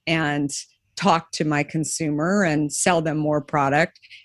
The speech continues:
And at the time too, the other piece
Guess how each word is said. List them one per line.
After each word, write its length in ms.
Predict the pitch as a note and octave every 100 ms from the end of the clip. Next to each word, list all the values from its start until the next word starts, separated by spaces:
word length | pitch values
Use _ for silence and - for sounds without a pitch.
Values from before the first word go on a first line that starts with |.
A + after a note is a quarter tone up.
| _
And 140 | G#3 G3+
at 160 | F3
the 80 | F3
time 320 | - E3+ E3+
too, 320 | D#3+ - B3 A3
the 160 | D#3+
other 200 | D#3+ G#3
piece 580 | G#3+ - E3 C#3+ - -